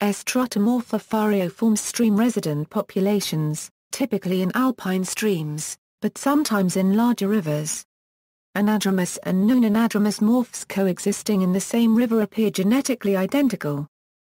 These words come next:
What determines whether or not they migrate remains unknown.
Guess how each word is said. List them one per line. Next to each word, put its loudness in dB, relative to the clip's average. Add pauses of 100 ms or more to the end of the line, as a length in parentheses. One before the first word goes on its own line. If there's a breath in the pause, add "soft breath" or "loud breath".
(200)
What -2
determines 0
whether 0
or 2
not 0
they 2
migrate 0
remains 2
unknown. 0